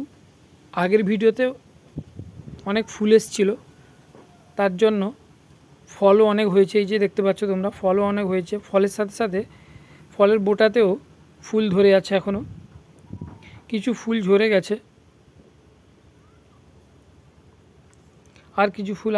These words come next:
আছে। এখন আগের তুলনায় অনেক ফল বেশি হয়েছে। সেই ফল বেশি হওয়ার কারণও তোমাদের ভিডিওতে বলবো। এই যে দেখতে পাচ্ছ, প্রচুর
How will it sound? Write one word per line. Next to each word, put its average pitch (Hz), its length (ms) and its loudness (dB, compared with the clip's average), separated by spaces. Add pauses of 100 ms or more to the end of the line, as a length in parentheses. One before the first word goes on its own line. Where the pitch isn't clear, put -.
আছে। 185 180 -8 (1160)
এখন 226 260 0 (180)
আগের 226 300 0
তুলনায় 240 400 0 (580)
অনেক 226 140 0 (100)
ফল 214 140 0 (120)
বেশি 175 260 -2
হয়েছে। 170 260 -6 (680)
সেই 226 280 0
ফল 220 160 2 (120)
বেশি 190 240 0
হওয়ার 226 180 2 (120)
কারণও 214 500 0 (120)
তোমাদের 202 280 -2 (1200)
ভিডিওতে 196 380 2
বলবো। 185 240 0 (1200)
এই 196 120 2
যে 214 140 0
দেখতে 196 240 -4
পাচ্ছ, 185 180 0 (180)
প্রচুর 196 260 -6